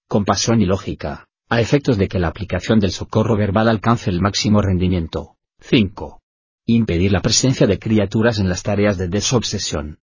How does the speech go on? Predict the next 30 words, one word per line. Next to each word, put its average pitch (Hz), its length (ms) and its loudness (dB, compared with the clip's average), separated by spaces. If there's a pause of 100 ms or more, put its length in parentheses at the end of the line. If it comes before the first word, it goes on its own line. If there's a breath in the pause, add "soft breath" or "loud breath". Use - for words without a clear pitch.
(220)
Veinticinco. 98 840 -2 (540)
Equipo 131 460 2
mediúnico, 90 760 -2 (180)
psicofónicos. - 1120 -10 (480)
En 101 140 0
la 101 100 4
obra 123 240 6
de 104 100 2
la 90 120 2
desobsesión, 90 840 -2 (200)
los 104 220 2
mediums 113 420 4
psicofónicos 123 800 0
son 90 160 -2
los 92 160 0
llamados 113 460 2
a 104 80 2
prestar - 340 -2
sus 104 200 0
recursos 101 580 -2
fisiológicos 113 800 2
a 101 40 2
los 95 140 0
sufrientes 107 640 2
desencadenados 95 840 2
para 98 200 0
que 101 120 -2
estos 113 280 0
sean 104 200 2
socorridos. 78 920 -8